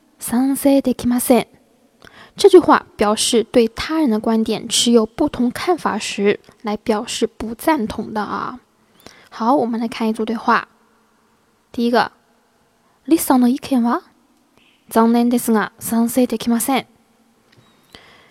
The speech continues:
第一句话，它实际上是一个省略句啊。完整的一句话呢，应该这么讲：“リサの意見は何ですか？”对吧？表示说：“小李，你的意见是什么呢？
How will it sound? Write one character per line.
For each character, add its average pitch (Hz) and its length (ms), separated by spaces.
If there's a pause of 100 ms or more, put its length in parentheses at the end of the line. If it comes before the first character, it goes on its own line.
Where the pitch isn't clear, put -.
(100)
第 294 120
一 370 60
句 370 120
话， 233 240
它 - 180
实 247 200
际 - 20
上 294 180
是 - 160
一 202 40
个 196 100
省 - 320
略 277 240
句 - 160
啊。 - 300
完 254 260
整 302 240
的 208 80
一 208 80
句 240 120
话 240 180
呢， 220 100
应 214 100
该 269 120
这 349 120
么 254 120
讲 - 240 (500)
：“リ 330 140
サ 247 200
の 226 120
意 247 100
見 233 220
は 214 120
何 240 240
で 208 120
す - 100
か？” 294 200 (300)
对 - 120
吧？ 208 140 (400)
表 220 120
示 233 140
说 247 340
：“小 247 240
李， 254 260
你 233 120
的 214 100
意 294 140
见 330 120
是 269 120
什 247 100
么 233 100
呢？ 262 180